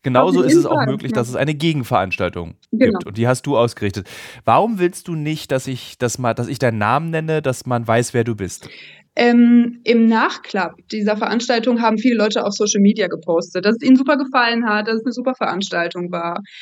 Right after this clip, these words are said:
Speaker 2: ähm, Bilder gepostet und darunter haben sich dann aber auch viele A-F-D-Sympathisanten versammelt und, ähm, äh, sich ausgelassen,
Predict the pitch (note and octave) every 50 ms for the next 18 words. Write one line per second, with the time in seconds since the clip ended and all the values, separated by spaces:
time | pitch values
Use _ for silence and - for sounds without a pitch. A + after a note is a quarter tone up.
0 | - - - - - _ - - G#3 A3 A3 A3+ A3+ A3 G#3 B3+ C4+ C4+ B3 A#3
1 | G3+ G#3 G3+ - A3 G#3 G#3 G#3 G#3 - A#3 A#3 A#3 A#3 - - - A3+ A3+ A3+
2 | G#3+ A3 - A3+ A3+ A#3+ B3 C4+ C4 C#4+ C4 B3+ B3 A#3+ A3+ A3+ - - G#3 G#3
3 | G#3 G3+ G3+ - - - - B3 A#3+ A#3+ A#3+ A#3 A3+ - G#3+ G#3+ G#3 G#3 - A#3
4 | A#3+ G#3+ G3 F#3 F#3+ G3+ G3+ F#3 F3 F3 E3 - - G3 - G3+ F3 F3 E3 E3+
5 | F3 F#3 G3+ A3+ A#3 - _ - - G3+ G#3 G#3 G#3 G#3 - - - - G3 F#3+
6 | F#3+ F#3+ G3 G3+ G3+ - - - - - - - _ _ _ _ _ _ _ -
7 | - C#2 - - A#1+ G#1+ - A#1 - - - - - - - - G#3+ A#3 A3+ -
8 | - E3+ G3 G3 G3 F3 E3 - - - - A2+ A2+ F#3+ G3+ -